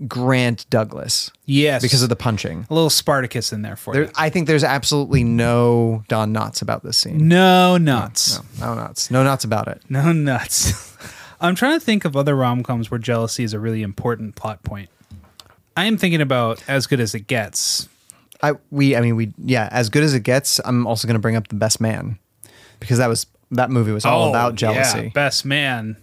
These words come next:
Speaker 2: That it's, everything's driven by jealousy. It's rage driven by jealousy.
Speaker 1: Mm-hmm.
Speaker 2: Yes, definitely Best Man. Um, good one. Mine needs to be a little explained a little bit.
Speaker 1: Yeah, go ahead.
Speaker 2: Because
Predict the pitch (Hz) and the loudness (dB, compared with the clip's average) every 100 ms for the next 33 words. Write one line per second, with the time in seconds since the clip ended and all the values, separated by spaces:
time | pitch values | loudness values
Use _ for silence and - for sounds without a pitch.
0 | _ - 139 127 - _ - - - 139 | _ -2 0 0 -6 _ -20 -20 -4 -2
1 | - 147 143 147 143 120 101 131 139 131 | -2 -4 -2 0 0 -2 -4 -2 0 0
2 | 110 107 104 110 101 98 107 98 - 120 | -2 -2 -2 -2 -2 -4 -6 -4 -6 -6
3 | 110 107 135 160 170 151 127 113 101 - | -10 -2 0 2 2 2 2 -2 -6 -2
4 | 135 123 117 107 101 120 104 101 - 123 | -2 0 -2 -2 0 -2 -2 -4 -2 2
5 | 110 104 120 101 - - 123 123 110 101 | 4 4 0 -2 -8 -4 -4 -2 -4 -6
6 | - 104 98 98 - _ - - - - | -8 -10 -12 -14 -20 _ -20 -20 -20 -20
7 | - 120 113 110 104 98 98 _ _ 151 | -4 0 0 0 -4 -6 -10 _ _ -20
8 | - - 131 113 107 110 - - 131 147 | -10 0 2 2 0 -2 -6 -14 -8 -2
9 | 156 160 170 170 151 131 131 120 113 107 | 2 2 2 0 0 0 0 2 2 0
10 | 107 - - 120 110 107 107 104 135 113 | -6 -10 -4 -2 -2 0 0 2 2 2
11 | 139 131 95 139 - 139 120 107 - | 2 0 0 -4 -2 0 0 -2 -6